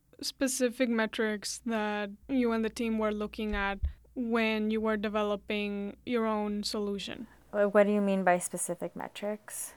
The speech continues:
Speaker 1: Just how you were tracking how this solution was performing. Was it just the number of steps for developers,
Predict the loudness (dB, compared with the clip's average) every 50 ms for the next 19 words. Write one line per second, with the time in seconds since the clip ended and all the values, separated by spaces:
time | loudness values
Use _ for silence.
0 | -10 -4 2 2 4 4 4 4 4 4 6 6 8 8 6 6 6 4 4 4
1 | 2 2 0 -2 0 0 0 0 -2 -2 -4 -6 -4 -2 0 0 2 0 0 0
2 | -2 -2 0 2 2 2 2 0 0 0 0 0 -2 -2 -4 -2 -2 -2 -4 -6
3 | -8 -8 -8 -8 -8 -6 -6 -4 -4 -4 -6 -6 -8 -8 -8 -4 -2 -2 -2 0
4 | -2 -2 -2 -2 -2 -2 -2 -6 -8 -10 -12 -16 _ -16 -14 -2 0 0 2 2
5 | 2 2 4 6 6 6 6 4 -2 -2 2 4 4 6 6 4 2 0 -4 -8
6 | -6 -6 -4 -4 -4 0 4 6 6 8 8 6 4 2 2 2 4 4 4 4
7 | 4 2 2 2 0 0 -2 -4 -6 -8